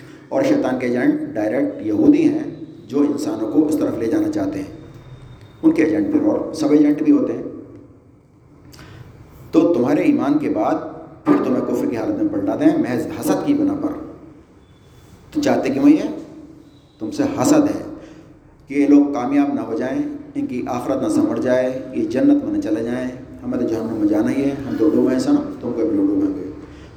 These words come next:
حسد کی وجہ سے کام کرتے ہیں۔ تو درگزر کرو اور نظر انداز کرو یہاں تک کہ اللہ اپنا فیصلہ صادر فرمائے، بے شک اللہ تعالیٰ ہر چیز پر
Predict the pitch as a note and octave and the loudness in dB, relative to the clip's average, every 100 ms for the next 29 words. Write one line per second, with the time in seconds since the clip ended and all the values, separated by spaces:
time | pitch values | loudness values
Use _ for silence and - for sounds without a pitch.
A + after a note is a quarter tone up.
0 | - C#3 D3 - D#3 - - - D#3 - | -8 -2 0 4 4 4 0 -2 -2 -4
1 | - - D3 - - - - - - - | -4 -2 2 2 2 -8 -14 -16 -18 -18
2 | - - - - - - - D3+ D3 D3 | -20 -20 -20 -20 -20 -18 2 6 8 6
3 | D#3 E3 - - D#3+ F#3 - C3+ C#3+ C#3 | 2 2 0 0 -2 -2 -4 -4 -2 -2
4 | A#2+ B2 C3+ C#3+ D#3 - - A#2 A2+ - | -2 -4 -2 0 0 0 0 0 0 -2
5 | - - C#3 C3 B2 A#2+ A#2 A2 - - | -8 -8 -4 -4 -4 -4 -4 -4 -4 -4
6 | C3+ D3 - - - B2 - A2 A2 G#2+ | -2 2 2 2 0 -2 -4 -4 -4 -4
7 | - - A2+ - - G#2 - - D#3+ - | -8 -2 0 0 0 2 0 0 -2 -2
8 | - - D#3+ | -4 0 2